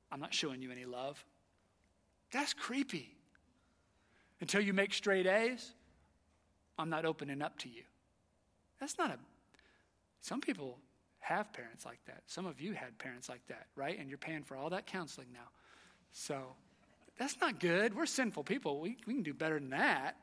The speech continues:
Well, Jesus, Jesus had something to say about that. Matthew chapter seven,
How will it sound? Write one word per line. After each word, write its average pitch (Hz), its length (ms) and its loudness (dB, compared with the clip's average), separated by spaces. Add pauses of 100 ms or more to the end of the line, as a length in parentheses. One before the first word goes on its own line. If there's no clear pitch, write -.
(260)
Well, 180 180 2 (140)
Jesus, 175 680 2 (640)
Jesus 185 400 -2
had 151 200 -2
something 160 320 -4
to 147 40 -6
say 214 260 -2
about 131 320 -6
that. 117 260 -12 (880)
Matthew 214 320 4
chapter 220 400 4
seven, 151 480 0